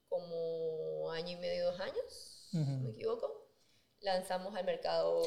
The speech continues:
Speaker 1: el
Speaker 2: Te,
Speaker 1: año
Speaker 2: ustedes
Speaker 1: pasado.
Speaker 2: estaban desarrollando en plena pandemia.
Speaker 1: Sí, es un, es un proyecto de pandemia.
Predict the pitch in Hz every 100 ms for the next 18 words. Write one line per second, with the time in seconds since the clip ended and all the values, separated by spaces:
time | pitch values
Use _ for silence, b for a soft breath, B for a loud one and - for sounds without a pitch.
0 | - 170 165 156 143 143 151 160 160 180
1 | 180 175 151 147 156 175 180 180 180 190
2 | 175 151 160 139 127 120 - _ - 180
3 | - - - 185 185 185 202 202 202 190
4 | 196 165 165 160 156